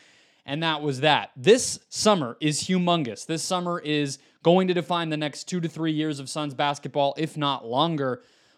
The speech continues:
when you think about everything that is at stake. Chris Paul trade, DeAndre Ayton trade, not even just what the trade is, but do you even do the deal in the first place?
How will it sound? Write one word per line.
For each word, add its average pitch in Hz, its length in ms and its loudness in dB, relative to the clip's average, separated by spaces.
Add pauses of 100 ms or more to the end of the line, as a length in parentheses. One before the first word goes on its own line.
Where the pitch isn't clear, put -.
when 139 140 -4
you 139 80 -4
think 143 280 -4
about 127 360 2 (120)
everything 156 460 -2
that 143 120 -2
is 131 140 -4
at 127 160 -2
stake. - 420 -4 (160)
Chris 135 220 -2
Paul 175 260 6
trade, 165 460 0
DeAndre 127 440 -2
Ayton 156 200 -2
trade, 151 460 0 (360)
not 214 220 2
even 180 200 0
just 165 240 0
what 175 200 4
the 175 60 -4
trade 151 280 0
is, 196 200 2
but 151 180 -4
do 190 80 -4
you 208 200 -2
even 196 220 -4
do 196 140 -2
the 185 80 -2
deal 196 240 0
in 196 60 -4
the 185 40 -2
first 220 320 -2
place? 127 440 -4